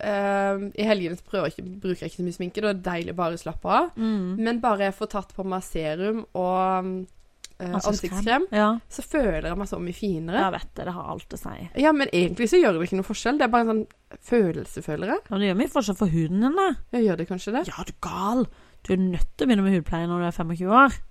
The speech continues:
Speaker 1: Ja, men det har jeg begynt med.
Speaker 2: Ja.
Speaker 1: Jeg må jo det, jeg begynner å bli gammel nå.
Speaker 2: Ja, du begynner å bli et gammelt skinn hvis ikke du fortsetter med ansiktskremen din.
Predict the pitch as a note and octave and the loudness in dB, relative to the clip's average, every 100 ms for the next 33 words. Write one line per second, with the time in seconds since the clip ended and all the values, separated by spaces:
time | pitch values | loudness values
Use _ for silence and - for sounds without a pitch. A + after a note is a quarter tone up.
0 | - A#3+ C4+ C4 A3 G#3 D4+ G#3 F3+ - | -6 0 0 2 4 4 4 0 -4 -6
1 | F3+ F3+ G3+ G3 A3 - _ _ G#3+ F#3+ | -8 -6 -2 -2 -4 -10 _ _ -2 0
2 | G3 G#3+ F3+ A#3 A3 G3+ F3+ F3 F#3 F3 | 0 0 0 -2 -2 -2 -2 -2 -2 -2
3 | D#3+ E3 A3+ D4+ F3+ E3+ A3 G3 F#3 E3+ | -4 -4 -6 -6 -6 -4 -4 -4 -4 -6
4 | D#3+ D3 E3 E3 - G#3 D4+ F#4+ C4 A#3+ | -8 -6 -6 -8 -4 -2 0 0 2 0
5 | A3+ G#3+ G3 F3 F#3+ - F3 F3+ F3 E3+ | 2 0 0 -4 -6 -6 -4 -2 -2 -4
6 | F3 D#3+ - D#3+ G3 C#4+ D#4 | -8 -12 -10 -4 0 2 2